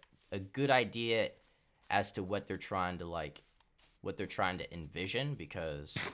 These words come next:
you know, I'm not right in front of you, so you have to explain it the best you can in a comment. So,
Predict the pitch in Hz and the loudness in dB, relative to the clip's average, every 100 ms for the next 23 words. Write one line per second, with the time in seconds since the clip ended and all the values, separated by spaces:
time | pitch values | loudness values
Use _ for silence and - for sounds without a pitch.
0 | - - - - - - - - - - | -10 -14 -12 -12 -10 -8 -6 -6 -6 -6
1 | 147 180 113 113 - - - 135 - 165 | 0 4 6 6 2 -4 4 4 8 6
2 | 107 135 - 120 - 156 208 120 113 120 | 8 6 6 -2 2 4 4 2 0 -2
3 | - 113 107 131 131 117 101 - - - | 0 0 2 2 2 0 0 -2 -4 -4
4 | 117 117 101 101 110 104 - - - 127 | -4 -2 -4 -2 2 2 0 -10 -2 0
5 | 107 90 82 - 139 107 80 - - - | 0 -2 -6 2 2 2 -2 -10 -18 -20
6 | - _ - - 78 76 73 | -20 _ -16 -6 -4 -4 -6